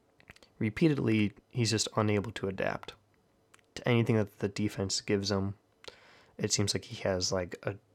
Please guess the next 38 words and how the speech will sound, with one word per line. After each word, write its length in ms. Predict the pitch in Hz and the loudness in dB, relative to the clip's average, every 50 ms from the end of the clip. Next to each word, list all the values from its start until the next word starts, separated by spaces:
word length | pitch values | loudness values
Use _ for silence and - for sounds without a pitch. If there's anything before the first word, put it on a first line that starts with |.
| _ _ - | _ _ -8
chosen 460 | - - 117 107 104 104 104 101 98 - - | 0 2 4 4 4 4 2 0 0 -2 -4
ten 360 | - - 101 101 98 98 95 - | -4 -2 0 0 0 -2 -2 -2
amount 240 | 104 104 98 95 95 | -4 -2 -2 -4 -4
of 100 | - - | -6 -8
plays, 720 | - - 107 101 98 95 95 92 92 92 - - - - _ _ _ _ - _ _ - - - - - - - - _ _ _ _ _ _ - | -2 2 2 4 4 4 4 2 0 -2 -6 -10 -14 -16 _ _ _ _ -20 _ _ -20 -20 -20 -20 -20 -20 -20 -20 _ _ _ _ _ _ -2
and 260 | 101 95 95 92 92 | 0 0 0 2 4
those 280 | 104 101 98 104 98 101 | 6 6 6 6 4 2
are 60 | 95 | 0
the 100 | - 98 | 0 -2
plays 300 | - - - 98 98 95 | -4 0 0 0 0 0
that 80 | 92 | -2
he's 220 | 90 98 92 90 - | -4 -4 -4 -4 -2
just 180 | - 95 - | -2 -2 -2
going 240 | - 95 95 95 95 | 0 0 0 0 0
to 80 | 92 92 | 0 -2
always 540 | - - - - 98 95 92 92 92 90 95 | -4 -4 -4 -2 -2 0 0 0 -2 -2 -4
just 320 | 107 - - 98 - - | -4 -4 -4 -2 0 0
cycle 380 | - - 98 92 92 - 92 90 | 2 2 2 2 0 -2 -6 -6
through 560 | - - 98 95 95 92 90 90 90 92 - - | -6 -4 -2 0 0 0 0 -2 -4 -6 -6 -4
until 720 | 104 98 98 92 - - 95 92 90 90 90 90 90 90 - _ _ _ _ _ | -2 -2 -2 -2 0 0 0 0 0 -2 -2 -2 -4 -6 -10 _ _ _ _ _
the 100 | - 104 | -4 -4
game 300 | 98 - 98 95 92 95 | -4 -2 -4 -4 -2 0
ends. 420 | - 110 107 98 98 98 98 95 - | 0 2 2 2 2 0 0 0 -2
And 200 | - 101 101 95 | -2 -2 -4 -4
if 80 | 90 | -4
they 120 | - - 98 | -4 -4 -2
work 300 | 95 101 - 117 - - | 2 2 2 2 2 0
or 60 | 113 | 2
not, 340 | 110 113 110 110 107 - - _ - _ _ _ _ _ _ - | 4 4 4 4 2 0 -2 _ -20 _ _ _ _ _ _ -4
so 260 | - - - 101 95 | -2 2 4 2 2
be 200 | 107 101 95 95 | 2 -2 -2 -2
it. 160 | - - _ _ _ _ _ - | -2 -4 _ _ _ _ _ 0
Those 240 | - 110 104 101 101 | 2 2 2 4 0
are 80 | 98 95 | 0 0
his 300 | 98 95 92 92 92 _ _ _ _ _ - 120 113 | 0 -2 -2 -2 -6 _ _ _ _ _ -14 -4 0
damn 300 | 113 101 95 92 92 90 | 2 2 2 2 -2 -4
play 280 | - - 101 95 90 | -2 0 0 0 0
calls, 540 | 90 - - 85 85 92 - - - - - | -2 -4 -4 -4 -4 -4 -6 -8 -10 -12 -14